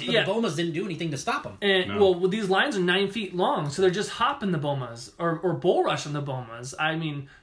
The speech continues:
Speaker 2: the, the boma is a, is a, a thorny,
Speaker 1: Thorny.
Speaker 2: thorny thicket
Speaker 1: Branch,
Speaker 2: that
Speaker 1: yeah.
Speaker 2: they put, they put it together in Africa and in real life. They put it together around a camp to keep the, specifically to keep the lions out. Uh, Tyler, winners and losers.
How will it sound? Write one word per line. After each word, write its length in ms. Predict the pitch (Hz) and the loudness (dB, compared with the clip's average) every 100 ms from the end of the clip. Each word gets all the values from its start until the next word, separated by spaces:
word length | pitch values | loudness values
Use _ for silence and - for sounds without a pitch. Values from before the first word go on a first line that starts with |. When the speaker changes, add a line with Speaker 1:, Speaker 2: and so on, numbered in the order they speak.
| - | 0
Speaker 2:
the, 160 | 180 | 2
the 140 | 170 165 | 2 2
boma 320 | 233 262 220 | 4 4 4
is 140 | 190 | 4
a, 120 | 165 165 | 2 -2
is 140 | 151 | 0
a, 380 | 147 139 131 - | 0 0 -2 -6
a 80 | 143 | -8
thorny, 520 | 135 214 214 202 180 | -4 2 4 4 4
Speaker 1:
Thorny. 420 | 170 127 120 113 110 | 2 -2 -10 -12 0
Speaker 2:
thorny 500 | 214 226 196 160 135 | 2 4 2 0 -4
thicket 460 | - 196 190 214 165 | -2 0 0 0 -2
Speaker 1:
Branch, 320 | 123 117 117 | -6 -12 -6
Speaker 2:
that 60 | - | 0
Speaker 1:
yeah. 120 | 175 | 4
Speaker 2:
they 140 | 185 165 | 4 2
put, 360 | - 202 - - | 4 2 2 2
they 120 | 170 | 2
put 180 | 170 202 | 4 4
it 100 | 175 | 4
together 280 | 170 170 170 | 2 2 2
in 80 | |
Africa 540 | 160 160 165 175 160 151 | 0 -2 -2 0 0 -2
and 140 | 160 156 | -6 -4
in 180 | 165 | 0
real 140 | 170 156 | 0 2
life. 240 | 143 147 | 0 0
They 100 | 156 | -2
put 220 | 139 185 175 | -2 2 2
it 220 | 165 - | 0 -4
together 300 | 165 156 147 | -2 0 0
around 160 | 143 | -2
a 40 | 135 | -4
camp 260 | 160 147 | -4 -4
to 60 | - | -2
keep 200 | 147 143 | -6 -4
the, 140 | 139 135 - | -6 -8 -10
specifically 480 | - 165 185 160 151 | -6 0 0 0 -4
to 60 | |
keep 160 | 156 143 | -4 -6
the 60 | |
lions 340 | 143 127 131 131 | -6 -6 -6 -8
out. 260 | 123 - _ _ _ - | -10 -14 _ _ _ -2
Uh, 200 | 139 - | -2 0
Tyler, 300 | 202 202 202 | 2 2 2
winners 240 | 202 190 | 2 -2
and 100 | 170 | -2
losers. 360 | 147 123 117 | -4 -6 -12